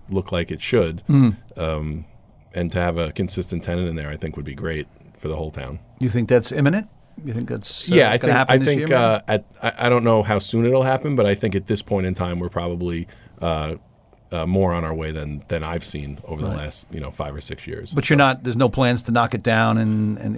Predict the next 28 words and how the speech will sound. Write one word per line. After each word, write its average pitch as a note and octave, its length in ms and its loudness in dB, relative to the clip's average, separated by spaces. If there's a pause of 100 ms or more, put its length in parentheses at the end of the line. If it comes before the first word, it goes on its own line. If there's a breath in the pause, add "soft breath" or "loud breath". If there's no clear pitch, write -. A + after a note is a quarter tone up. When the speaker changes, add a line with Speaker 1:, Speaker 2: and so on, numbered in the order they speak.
(100)
Speaker 2:
I G#2+ 40 -4
mean, G#2+ 120 2
you A2+ 80 4
wanna A2+ 180 6
leave, A#2 260 4
it's A2 140 -4
a A#2+ 40 0
s-, - 160 -6 (320 loud breath)
it A2+ 120 0
is A2+ 140 6
a A2 60 2
historic G#2+ 420 2
Speaker 1:
I, G#2 40 -2
Speaker 2:
landmark. A2 280 4
Speaker 1:
yeah, G#2 180 2
I A2+ 140 4
haven't A2+ 220 2
heard, G#2 340 4
uh, F#2 320 2 (160)
any, F#2+ 360 0 (180)
any, F#2 360 2
uh, E2 440 -4 (200)
any F2+ 160 -2
plans E2 380 -4
move, E2 360 -6 (220)
move E2+ 220 -4
forward D2+ 300 -4
that C#2+ 180 -8